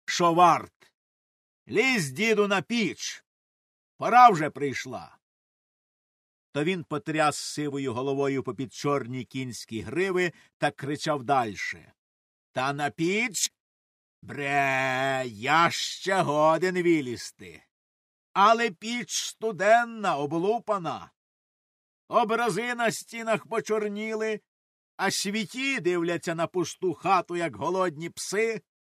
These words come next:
Стара ціле життя обтикала їх барвінком та васильком, та голуби перед ними золотила, аби ласкаві були,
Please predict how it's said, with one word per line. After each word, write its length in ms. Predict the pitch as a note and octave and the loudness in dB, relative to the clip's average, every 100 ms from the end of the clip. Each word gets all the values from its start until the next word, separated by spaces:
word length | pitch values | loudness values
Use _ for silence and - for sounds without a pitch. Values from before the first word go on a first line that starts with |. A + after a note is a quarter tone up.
| _ _ _ _ _ _ | _ _ _ _ _ _
Стара 480 | - - C4+ C4 B3+ | -14 -6 -2 4 4
ціле 420 | - B3 B3 A#3 | 2 -10 -4 -2
життя 540 | D#3+ A3+ D#3+ A#3+ A#3+ A#3 | -2 -6 -10 -4 0 0
обтикала 760 | G#3+ - G#3+ A3+ B3+ B3+ G#3+ | -2 -2 0 6 6 6 2
їх 300 | F3+ E3+ B2 | 0 -2 -2
барвінком 840 | G2+ F3 D#3+ F3+ D#3+ D3 D#3+ D3+ - _ | -4 -2 -2 -2 -4 -6 -6 -6 -8 _
та 140 | E3+ | 2
васильком, 840 | E3 E3 E3 D#3+ D3 E3 C#3 A2+ G2 _ _ _ _ _ | 4 0 0 -4 -2 -2 -2 -2 -8 _ _ _ _ _
та 220 | C4 A3 | 4 4
голуби 520 | E3 A3 A3+ G3 G#3 | 4 0 0 2 0
перед 380 | F3 D#3+ E3 D3 | 0 -2 -2 -2
ними 300 | D#3+ D#3+ D3+ | -6 -6 -4
золотила, 640 | A#2 D#3+ E3+ E3 F3 D#3+ | -4 -2 -4 -2 0 0
аби 180 | D3 F3 | 0 -2
ласкаві 720 | E3+ E3 - - G3+ G3 D3+ | 0 0 0 -4 0 0 -2
були, 440 | B2 C3+ A#2+ G#2+ | -4 -6 -6 -8